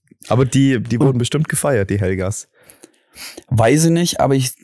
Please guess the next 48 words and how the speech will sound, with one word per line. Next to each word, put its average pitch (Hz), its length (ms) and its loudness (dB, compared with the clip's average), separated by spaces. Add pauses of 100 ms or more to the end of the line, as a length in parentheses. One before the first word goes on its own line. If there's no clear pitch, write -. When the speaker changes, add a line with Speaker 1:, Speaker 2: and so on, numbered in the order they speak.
Speaker 2:
ich 139 360 -2
geh 127 400 -2
mal 139 140 4
davon 123 240 0
aus, 127 220 -2
das 117 160 -2
war 113 100 -2
bestimmt 117 320 0
so, 110 420 0
äh, 113 140 0
Betriebsfeier 117 720 0
von 113 140 0
einem 104 160 0
Zahnarzt. 98 760 0
Das 107 100 0
sind 117 80 2
dann 110 120 2
so 104 80 -2
Zahnarzthelferinnen 104 1080 -2
oder 101 140 0
Speaker 1:
Mhm. 120 40 4
Speaker 2:
Zahnärztinnen 107 920 0
und 107 200 0
sowas, 110 440 -2
Speaker 1:
Ja. 110 160 -2 (180)
Speaker 2:
die 120 80 0
das 113 160 2
gemacht 104 380 -2
haben. 95 240 0
Die, 117 120 2
die 127 160 0
machen 123 280 2
sowas, 90 240 0
die 117 100 0
sind 113 160 0
verrückt. 113 460 -4
Speaker 1:
Ja, 110 160 0 (160)
ja. 113 160 0 (320)
Wenn 110 120 2
die 135 120 4
in 147 80 4
so 131 100 0
einer 120 140 2
Fernsehshow 117 600 0
sind, 117 220 -2
so 110 180 0
zum 110 160 -2
Beispiel 104 600 -2